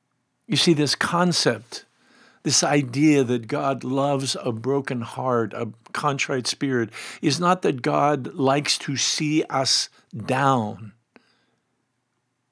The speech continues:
but I think he likes to see us more open and vulnerable about what's really going on deep inside. There are times in which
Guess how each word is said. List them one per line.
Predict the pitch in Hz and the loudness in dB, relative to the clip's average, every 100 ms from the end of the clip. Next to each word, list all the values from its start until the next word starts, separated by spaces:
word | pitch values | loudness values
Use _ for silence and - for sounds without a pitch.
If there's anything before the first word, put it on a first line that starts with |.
| _ _ - | _ _ -10
but | 139 | -8
I | 135 | -4
think | 151 123 | -6 -4
he | 143 | -4
likes | 135 127 - | -4 -6 -6
to | |
see | 117 - 131 | -6 -4 -4
us | 113 - | -6 -6
more | 117 - | -8 -6
open | 131 113 113 | -10 -8 -6
and | 107 104 | -6 -6
vulnerable | 101 98 107 95 98 117 - _ _ _ _ _ _ _ _ _ - | -8 -8 -8 -10 -14 -18 -20 _ _ _ _ _ _ _ _ _ -8
about | 120 156 175 | -2 0 0
what's | 156 - | 0 0
really | 175 196 196 | 2 4 4
going | 160 139 160 160 151 | 2 -2 0 0 -2
on | - 143 139 139 131 | -4 -2 0 0 -2
deep | 117 127 123 170 | 0 0 0 -4
inside. | - 123 117 - - 117 110 104 113 - - - - | -4 -2 0 -2 -2 -4 -6 -8 -12 -14 -14 -2 4
There | 190 | 6
are | 196 | 6
times | - - 170 170 156 139 | 0 -2 0 2 2 0
in | - 165 156 | 0 0 2
which | 160 156 - - | 2 2 2 0